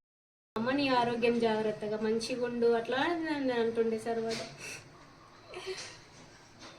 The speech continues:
ఇష్టపడే చేసుకున్నారు సార్ పెళ్ళి. వాళ్ళేమో అవునమ్మంటే ఇక పిల్లలు ఇద్దరు మంచి ఇష్టపడ్డారు, మంచిగానే ఉన్నారు, బాగానే ఉన్నారు అనుకుంటాను. ఆ రోజు ఆ పాప వాళ్ళ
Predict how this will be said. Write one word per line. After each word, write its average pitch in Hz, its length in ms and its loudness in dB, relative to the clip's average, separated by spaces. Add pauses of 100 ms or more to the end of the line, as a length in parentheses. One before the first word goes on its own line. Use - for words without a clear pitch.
(140)
ఇష్టపడే 233 460 0
చేసుకున్నారు 311 520 0
సార్ 285 160 -2
పెళ్ళి. 277 260 0
వాళ్ళేమో 254 340 0
అవునమ్మంటే 254 640 2 (600)
ఇక 269 180 0 (1000)
పిల్లలు 269 400 2
ఇద్దరు 247 240 2
మంచి 240 220 0
ఇష్టపడ్డారు, 226 640 0
మంచిగానే 247 420 0 (300)
ఉన్నారు, 254 280 2
బాగానే 208 380 -2
ఉన్నారు 247 260 0
అనుకుంటాను. 240 460 -2
ఆ 214 140 2
రోజు 254 180 2 (280)
ఆ 269 140 4
పాప 254 260 2
వాళ్ళ 247 160 4